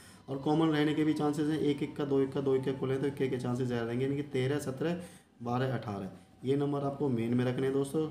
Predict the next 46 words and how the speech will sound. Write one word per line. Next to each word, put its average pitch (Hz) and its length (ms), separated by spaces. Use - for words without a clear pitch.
दूसरा 135 280
लॉजिक 135 300
ये 135 100
है, 143 200
यहाँ 131 200
जो 143 100
number 139 240
खुलेगा 135 420
उस 135 180
number 139 220
को 131 180
आज 127 200
के 147 60
लिए 143 100
बताऊँ, 143 240
यहाँ 147 140
तीह 139 200
अट्ठा 131 200
खुल 131 180
सकता 127 280
है 131 80
मेरे 127 160
हिसाब 127 240
से, 143 140
तो 143 100
तीह 143 180
अट्ठा 135 200
खोला 135 260
तो 143 120
यहाँ 127 200
तीह 127 160
अट्ठा 120 200
जरूर 104 280
आएगा। 117 240
तीह - 680
अट्ठा 135 160
के 135 80
हिसाब 131 220
से 135 140
भाई 135 160
यही 131 280
फैमिली, 120 340
यानी 127 120
कि 135 100
तेरह, 127 320
अठारह, 127 300